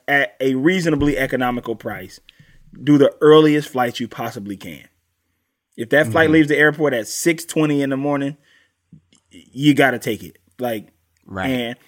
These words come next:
Speaker 1: and also, L A X to, to New Orleans is not a super long flight. I got on the earliest one 'cause I wanted to sit in first class. Like, the next, the next reasonably pri-, like, if I wanted to, s-, if I wanted to take off at ten A M and actually sleep that night,
Speaker 2: Yeah.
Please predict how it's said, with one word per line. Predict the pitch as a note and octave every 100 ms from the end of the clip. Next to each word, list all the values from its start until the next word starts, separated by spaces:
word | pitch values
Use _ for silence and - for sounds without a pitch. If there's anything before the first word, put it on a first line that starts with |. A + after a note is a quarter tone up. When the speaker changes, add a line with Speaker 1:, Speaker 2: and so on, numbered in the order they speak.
| _
Speaker 1:
and | G3
also, | A3+ - F3 E3 - _ _ D#3
L | F3+
A | F3
X | E3 D#3+
to, | C#3 B2
to | - A#2+ -
New | C3+ C3+
Orleans | C3 B2+
is | A#2+
not | B2
a | A#2+
super | - C#3 A#2
long | A#2 A2+
flight. | A2+ A2 G#2 - _ _ _ _ _
I | A#2
got | B2+ B2
on |
the | B2
earliest | B2+ D3+ D3 C#3 B2
one | A2+ A2
'cause | A#2
I | A2
wanted | A2 B2 B2+
to | A#2+
sit | A#2+
in | A2
first | G#2 G2
class. | - F#2 E2+ -
Like, | G#2 G2+ -
the | B2
next, | B2+ C#3+ D3 - - _
the | C3+
next | D3+ E3+
reasonably | C3 D3 D3+ C#3+ D3+ D3+
pri-, | D#3 C#3+
like, | C#3 C3 - - -
if | C3+
I | E3
wanted | F3 E3 D#3+
to, | D#3 C#3+ C#3 C3 -
s-, | - -
if | - D3
I |
wanted | D#3+ D#3+
to | C3
take | D3 C3+
off | C3
at | A2
ten | - C#3+
A | C3+ C#3
M | C#3+
and | A#2+
actually | B2+ - G#2+
sleep | - B2+ C#3+ - - _ -
that | C#3+ D#3+
night, | E3 F3+ -
Speaker 2:
Yeah. | G2 F2+ D#2+